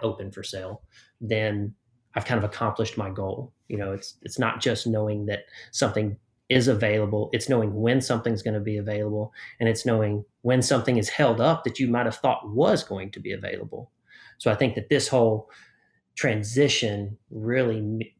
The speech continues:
checks that box, you know, rings that bell for, for any service provider.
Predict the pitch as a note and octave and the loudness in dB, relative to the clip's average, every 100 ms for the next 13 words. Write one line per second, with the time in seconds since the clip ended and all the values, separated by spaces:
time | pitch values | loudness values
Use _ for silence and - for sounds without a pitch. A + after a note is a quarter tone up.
0 | _ - B2 - A2 - G#2 F#2+ - - | _ -4 -4 -2 -6 -4 -6 -6 -10 -16
1 | - A#2 G2+ G#2+ A2+ G#2+ A2 G#2 G2+ G2+ | -14 -10 -6 -2 -2 -2 -6 -6 -6 -8
2 | - A#2+ B2+ C#3+ - _ _ _ _ A#2+ | -8 -8 -8 -10 -18 _ _ _ _ -6
3 | G2+ A#2+ G#2 G2 G2+ G2 - G#2 - - | -2 -2 -2 -6 -8 -8 -8 -8 -8 -8
4 | - | -12